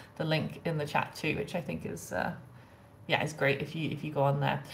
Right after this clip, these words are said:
It's really important because you need references, uh, so those are a really important part of the application, so ask your references early. If I remember rightly, the deadline for the summer student program application is the end of January, but really, especially with the winter break,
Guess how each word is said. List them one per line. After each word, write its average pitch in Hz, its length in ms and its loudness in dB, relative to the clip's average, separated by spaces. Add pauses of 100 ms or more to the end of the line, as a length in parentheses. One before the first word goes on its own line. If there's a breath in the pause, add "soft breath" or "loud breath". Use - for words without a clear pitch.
(140 loud breath)
It's 202 180 8
really 247 240 12
important 247 380 8
because 214 260 4
you 202 100 8
need 190 220 4
references, 208 920 8
uh, 170 360 12
so - 180 2
those 196 460 10
are 185 140 10
a 175 40 8
really 208 360 6
important 190 460 6
part - 300 8
of 170 140 6
the 165 100 0
application, 185 560 2
so 202 220 2
ask - 320 2
your 185 140 4
references 170 640 2
early. 165 400 6 (460 loud breath)
If 175 160 4
I 170 100 12
remember 185 400 10
rightly, 175 280 10
the 165 120 0
deadline 170 580 8
for 175 260 4
the 170 60 0
summer 170 260 2
student 156 300 -4
program 156 340 4
application 190 720 4
is 170 160 2
the 160 140 0
end 160 180 6
of 151 120 0
January, 214 600 8 (640 loud breath)
but - 240 0
really, 202 460 10
especially - 500 2
with 170 160 2
the 170 60 2
winter 170 260 4
break, 170 500 6